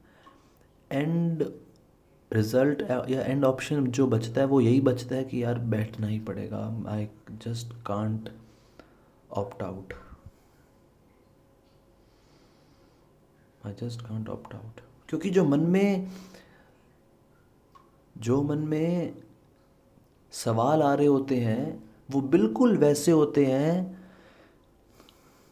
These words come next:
जो एक चार पाँच साल के एक बच्चे के मन में आएंगे ना, ऐसी गैदरिंग में बैठ के,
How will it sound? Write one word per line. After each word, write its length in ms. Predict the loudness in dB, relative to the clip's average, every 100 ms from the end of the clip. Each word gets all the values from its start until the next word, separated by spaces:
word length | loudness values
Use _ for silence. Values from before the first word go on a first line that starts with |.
| -10
जो 240 | 0 2
एक 520 | 4 2 -2 -14 -18 -18 _ _ _ _ _ _ -4
चार 320 | 2 2 4
पाँच 220 | 2 2
साल 300 | -2 -2 -2
के 180 | 0 -2
एक 140 | 0
बच्चे 340 | -2 0 2 4
के 100 | 4
मन 160 | 4
में 140 | 4 4
आएंगे 280 | 4 4
ना, 260 | 4 4 2
ऐसी 280 | 0 2 2
गैदरिंग 440 | 4 4 6 4 6
में 120 | 6
बैठ 300 | 6 2 -2
के, 180 | -6